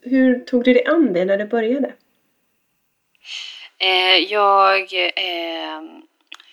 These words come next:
Speaker 2: började med att gå bredvid. Min handledare hade hand om B V C. Det är inte alla specialister som har, eh, B V C-mottagning, men hon hade det, så jag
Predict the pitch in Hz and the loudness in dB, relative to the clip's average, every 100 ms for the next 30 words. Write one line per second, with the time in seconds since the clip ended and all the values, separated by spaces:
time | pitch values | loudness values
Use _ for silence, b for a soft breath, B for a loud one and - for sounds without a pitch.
0 | b b - 190 180 175 175 170 175 175 | b b 0 4 4 2 0 0 0 -4
1 | 165 185 - 190 170 180 196 196 170 240 | -4 -6 -6 -8 -6 -6 -2 -4 -4 -6
2 | 233 175 147 135 - - - 147 143 147 | -4 -4 -2 -2 -2 -4 -8 -8 -8 -8
3 | 151 147 147 151 156 151 151 165 165 165 | -8 -12 -14 -14 -8 -8 -8 -6 -6 -6
4 | - 165 165 156 - - - 151 160 - | -8 -6 -6 -8 -8 -8 -8 -8 -4 -4
5 | - - 156 147 - b b b b b | -2 -4 -4 -8 -14 b b b b b
6 | - 175 175 165 160 - - 175 147 143 | -6 0 0 -2 -6 -12 -16 -14 -10 -10
7 | - - - 151 - - - 147 147 - | -10 -14 -14 -16 -10 -8 -6 -8 -10 -14
8 | - 139 - 143 147 151 165 - - 202 | -8 -8 -8 -16 -12 -14 -14 -20 -16 -14
9 | 190 170 147 143 - 170 - 170 156 143 | -6 -6 -6 -6 -4 -6 -12 -8 -4 -4
10 | 151 - | -4 -8